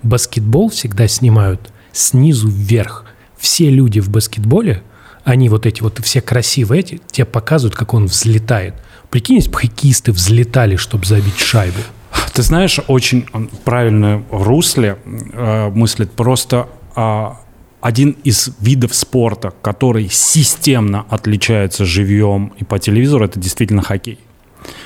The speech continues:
Speaker 2: Потому что скорость, к сожалению, пока не передается визуально так круто. А все, что происходит, на-, ты представь же, ты был на хоккее живьем?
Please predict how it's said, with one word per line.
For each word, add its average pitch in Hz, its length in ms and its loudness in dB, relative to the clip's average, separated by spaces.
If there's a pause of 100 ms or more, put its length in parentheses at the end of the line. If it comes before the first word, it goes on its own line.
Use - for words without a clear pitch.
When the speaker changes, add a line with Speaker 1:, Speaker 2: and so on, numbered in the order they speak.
(180)
Speaker 2:
Потому 120 440 0
что - 280 -2
скорость, - 960 -2 (500)
к - 60 -8
сожалению, 127 840 4
пока 117 440 -2
не 120 300 4
передается 104 760 0
визуально 98 600 0
так - 340 -8
круто. 101 520 -2 (680)
А 110 360 -2
все, - 220 2
что - 160 -2
происходит, 113 560 0
на-, 123 120 -4 (220)
ты 123 80 -2
представь 131 480 -2
же, 120 180 -2
ты 117 100 -4
был 196 200 4
на 131 140 4
хоккее 101 360 0
живьем? 90 440 -2